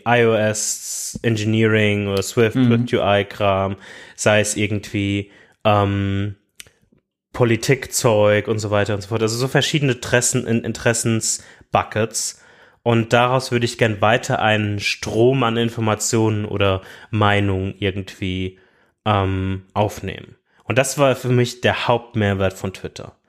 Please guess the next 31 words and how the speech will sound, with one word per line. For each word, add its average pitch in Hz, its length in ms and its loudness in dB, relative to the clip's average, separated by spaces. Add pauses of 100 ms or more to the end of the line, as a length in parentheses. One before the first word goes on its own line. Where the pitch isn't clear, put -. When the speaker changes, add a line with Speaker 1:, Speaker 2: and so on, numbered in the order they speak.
(360)
Speaker 2:
Mhm. 120 440 2
Speaker 1:
Und 104 760 0
der 120 140 4
mich 127 240 -2
auch 120 320 2
in 107 440 0 (220)
den 110 320 -2
frühen 165 560 2
Jahren, 95 600 0 (240)
ich - 100 -8
weiß 101 140 -2
gar 101 80 -6
nicht, 92 100 -6
wann 95 140 -6
habe 101 160 -10
ich - 120 -20
mit - 220 -20
Twitter, - 300 -14 (480)
elf, 139 640 -6
zwölf, 156 480 -6
dreizehn, - 480 -12
irgendwie 110 260 -12
sowas 143 380 -12
in 117 120 -12
dem, 143 380 -10
in 117 80 -16
dem 123 260 -8
Zeitraum 131 580 -6
oder 131 200 -8
so, 147 280 -8 (500)
ähm, 123 500 4